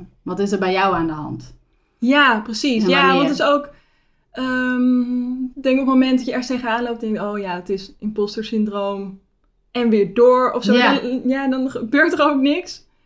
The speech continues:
Speaker 2: Dan kom je er steeds weer opnieuw.
Speaker 1: Ja, dat denk ik ook. En dat is, en, eh, zeker als je zegt, "Ja, dat is gewoon zo."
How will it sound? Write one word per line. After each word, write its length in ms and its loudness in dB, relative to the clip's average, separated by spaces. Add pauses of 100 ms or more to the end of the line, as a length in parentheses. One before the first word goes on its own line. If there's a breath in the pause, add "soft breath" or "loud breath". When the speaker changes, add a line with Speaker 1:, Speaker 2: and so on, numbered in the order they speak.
(220)
Speaker 2:
Dan 100 -6
kom 100 0
je 60 2
er 60 -2
steeds 220 -4
weer 100 -4
opnieuw. 300 -2 (680)
Speaker 1:
Ja, 180 -2
dat 120 -4
denk 160 -6
ik 120 -14
ook. 420 -4
En 120 -2
dat 140 -4
is, 160 -6
en, 280 -4
eh, 200 0
zeker 380 -2
als 120 -4
je 60 -8
zegt, 200 -6
"Ja, 100 -6
dat 180 -6
is 200 -4
gewoon 360 -8
zo." 500 -8